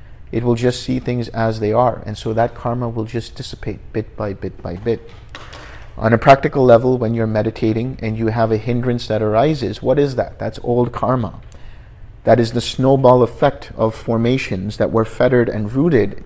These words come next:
in choices that were unwholesome at some point. So now you're experiencing that hindrance. Now you don't have to be guilty because you did something in the, uh, previous choice that caused you to have that hindrance. You just see that that hindrance is present.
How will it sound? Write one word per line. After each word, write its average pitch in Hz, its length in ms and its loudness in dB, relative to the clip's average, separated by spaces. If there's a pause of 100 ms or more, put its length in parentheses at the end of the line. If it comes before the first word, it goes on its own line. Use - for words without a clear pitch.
in 117 100 -4
choices 117 480 2
that 107 160 0
were 113 180 0
unwholesome 113 640 -6 (320)
at 110 120 -6
some 110 200 -4
point. - 400 -12 (1300)
So - 140 -4
now 147 220 10
you're 151 200 8
experiencing 143 580 0
that 120 140 6
hindrance. 120 500 -4
Now 120 100 -2
you 139 100 0
don't 165 140 2
have 160 160 2
to 151 60 -4
be 143 100 2
guilty 127 500 2
because 113 320 -2
you 110 160 0
did 117 220 -2
something 107 420 -6
in 107 160 -4
the, 101 80 -6 (400)
uh, - 40 -12
previous 113 360 -2
choice - 580 -2 (400)
that - 160 -4
caused 135 460 2
you 131 100 0
to 113 120 -4
have 104 220 -4
that 80 160 -8
hindrance. 95 580 -10 (380)
You 156 120 0
just 156 240 2
see 180 160 0
that 135 300 2
that 123 160 4
hindrance 127 360 -2
is 120 120 -6
present. - 640 -4